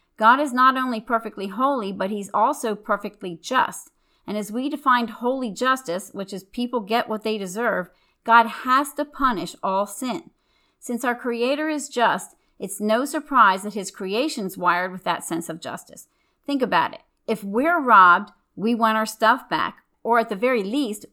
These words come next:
restitution from the thief. When we see children hurt by an adult, we want that adult in jail, maybe even executed. When we see cruelty to animals,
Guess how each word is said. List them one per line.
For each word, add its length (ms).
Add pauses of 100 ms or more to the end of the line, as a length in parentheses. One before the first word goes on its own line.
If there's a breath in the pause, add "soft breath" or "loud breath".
(120)
restitution 680
from 200
the 80
thief. 400 (520)
When 180
we 120
see 220
children 460
hurt 200
by 140
an 140
adult, 500 (300 soft breath)
we 120
want 260
that 180
adult 360
in 140
jail, 460 (140)
maybe 300
even 320
executed. 640 (500)
When 140
we 140
see 200
cruelty 540
to 160
animals, 540